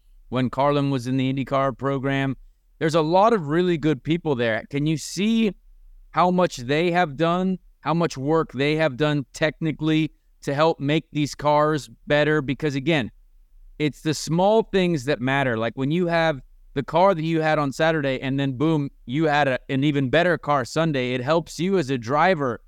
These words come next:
to just do everything possible to go be even better and faster. And do you see a massive gain in where you guys started the year to where you are now?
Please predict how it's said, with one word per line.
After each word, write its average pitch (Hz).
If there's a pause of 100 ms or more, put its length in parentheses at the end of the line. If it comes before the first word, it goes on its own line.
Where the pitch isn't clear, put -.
(220)
to 147
just 139 (840)
do 180 (100)
everything 160
possible 127
to -
go 123
be 135
even 135
better 127
and 117
faster. 120 (520)
And 147
do 127
you 190
see 196
a 170
massive 156 (220)
gain 165
in 143
where 151
you 156
guys 151 (400)
started 175
the 175
year 175
to 160
where 147
you 147
are 139
now? 139